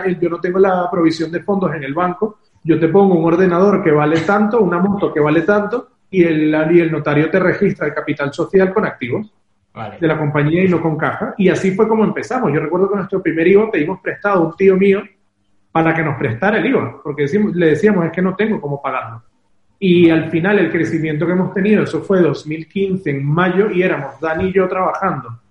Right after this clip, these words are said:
Speaker 1: en la noche en casa, en plan modo startup, en la sala de nuestra casa con la bebé de ocho meses,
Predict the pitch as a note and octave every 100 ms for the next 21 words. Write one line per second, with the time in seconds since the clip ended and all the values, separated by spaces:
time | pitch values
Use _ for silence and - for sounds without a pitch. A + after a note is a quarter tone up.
0 | _ _ _ F#3+ G3 G3 F3+ F#3 G3 G3
1 | A3 G3+ F#3+ G#3 - C3+ C3 D3+ D3 D3
2 | D#3+ E3+ - D#3+ F3 C3+ C#3+ C#3+ C#3+ -
3 | E3 F#3 G3 F#3+ E3 D3 E3 D#3+ F#3 G3+
4 | F#3+ E3 E3 F#3+ E3 C#3+ C#3 C#3+ E3 E3
5 | F#3 F3+ F#3+ G#3 A3 _